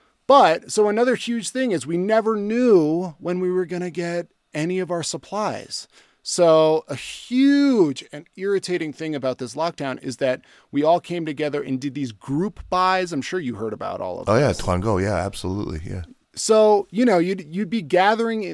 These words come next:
Speaker 1: you'd have to organize these groups together in your Xiaoqu, and every, any, anybody who wanted hot dogs, I, I don't know, as an <laughs> example,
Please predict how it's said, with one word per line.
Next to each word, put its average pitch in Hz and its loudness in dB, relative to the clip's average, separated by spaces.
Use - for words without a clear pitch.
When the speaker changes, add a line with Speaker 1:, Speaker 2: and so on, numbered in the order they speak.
Speaker 1:
you'd 160 -6
have 170 -6
to 196 -2
organize 170 -4
these 233 -4
groups 123 -4
together 113 -8
in 123 -6
your 131 -4
Xiaoqu, 120 -6
and 127 -8
every, 156 0
any, 190 0
anybody 202 -2
who 202 -2
wanted 196 0
hot 175 -10
dogs, 120 -8
I, - -8
I - -2
don't 113 -6
know, 110 -12
as 127 -6
an 135 -2
<laughs> 123 -6
example, 143 -8